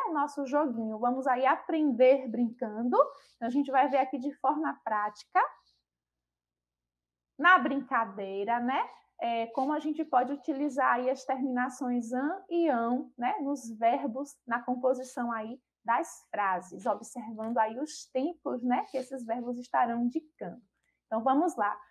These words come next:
Através desse endereço aí, que você pode copiar, fazer um print da tela, aí você pode acessar e jogar também, tá certo? Mas a Pro vai passar agora pra tela do jogo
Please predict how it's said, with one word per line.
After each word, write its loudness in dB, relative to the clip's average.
Através 6
desse 4
endereço 0
aí, 0
que -6
você -2
pode 4
copiar, 6
fazer -2
um -2
print -6
da 2
tela, 0
aí 0
você -6
pode -2
acessar 0
e -4
jogar 2
também, -6
tá -20
certo? 0
Mas -2
a 2
Pro 0
vai 2
passar 6
agora 8
pra 2
tela 4
do -2
jogo -6